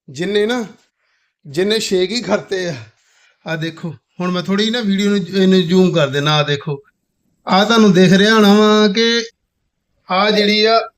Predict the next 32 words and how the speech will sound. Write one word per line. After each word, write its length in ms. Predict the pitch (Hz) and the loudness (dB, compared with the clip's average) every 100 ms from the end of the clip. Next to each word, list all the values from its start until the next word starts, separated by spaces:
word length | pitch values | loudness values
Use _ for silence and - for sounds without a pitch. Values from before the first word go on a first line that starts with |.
| _ _ _ - | _ _ _ -4
ਆਹ 180 | - 202 | -2 2
ਰੇਤਾ 280 | 202 196 202 | 2 4 2
ਮੈਂ 240 | 196 175 165 | 2 2 2
ਕੱਢੀ 300 | 180 165 202 | 0 2 4
ਹੋਈ 180 | 165 | 4
ਆ, 80 | 160 | 4
ਪਰ 200 | 160 190 | 4 2
ਮੰਨੋ 360 | 180 165 208 226 | 2 4 4 4
ਗੱਲ 260 | 202 175 180 | 4 2 4
ਨੂੰ, 340 | 214 226 208 - _ _ _ _ - | 2 2 -2 -10 _ _ _ _ -6
ਕਸਮ 260 | 190 - | -6 -4
ਵਾਲੀ 200 | 196 196 202 | -2 -2 0
ਗੱਲ 200 | 190 196 | -2 -2
ਹੈ, 80 | 202 | -2
ਮੈਂ 280 | 180 175 | -2 -2
ਇਹਦੇ 140 | 170 190 | -2 -4
ਨਾਲ 100 | 196 | -4
ਕੋਈ 180 | 190 175 | -4 -6
ਛੇੜਛਾੜ 500 | 156 160 135 - 139 | -4 -4 -4 -2 -2
ਨਹੀਂ 140 | 143 160 | -2 -2
ਕੀਤੀ। 140 | 156 | -2
ਜਿਹੜੀ 220 | 165 170 | 0 -2
ਕਾਰਨਰ 440 | 170 170 160 156 156 | 0 0 0 0 -2
ਦੇ 100 | 165 | -4
ਵਿੱਚ 200 | 170 160 | -4 -6
ਪਈ 300 | 139 160 156 | -6 -2 0
ਹੋਈ 240 | 165 147 | 0 -2
ਆ, 180 | 143 135 - _ _ _ _ _ _ | -4 -6 -10 _ _ _ _ _ _
ਇੱਥੇ 320 | 190 196 208 | -4 -2 0
ਨਾ 100 | 220 | 0
ਕੀੜੀਆਂ 580 | 233 208 190 180 185 196 | -2 0 0 2 2 2
ਸੀ, 320 | 175 147 123 | 2 0 -2